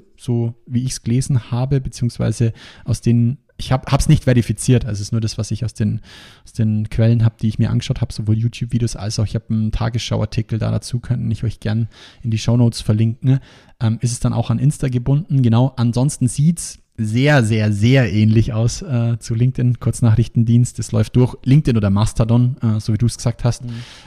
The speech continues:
Speaker 1: Ähm, ist, ja, natürlich noch nicht so, ähm, auch von der Usability ausgereift wie, äh, wie Twitter. Was meine ich damit?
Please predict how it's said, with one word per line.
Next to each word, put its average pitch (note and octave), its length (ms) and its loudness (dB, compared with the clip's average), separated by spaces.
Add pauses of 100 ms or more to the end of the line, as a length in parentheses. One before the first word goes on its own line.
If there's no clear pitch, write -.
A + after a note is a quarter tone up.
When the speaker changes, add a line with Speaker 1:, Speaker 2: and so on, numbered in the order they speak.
(100)
Speaker 1:
Ähm, A2 380 2
ist, - 260 -2 (400)
ja, G#2 240 0 (840)
natürlich B2+ 420 4
noch A#2+ 120 4
nicht B2+ 280 0
so, B2 420 0 (100)
ähm, A2 240 -2
auch A2+ 140 -6
von A#2 160 -2
der G#2+ 100 0
Usability A#2+ 600 -4
ausgereift A#2 680 -6
wie, A2 280 -2
äh, A2+ 540 -6
wie A2 140 -2
Twitter. B2+ 380 -4
Was A2+ 140 -10
meine A2 200 0
ich A#2 100 0
damit? A2+ 320 0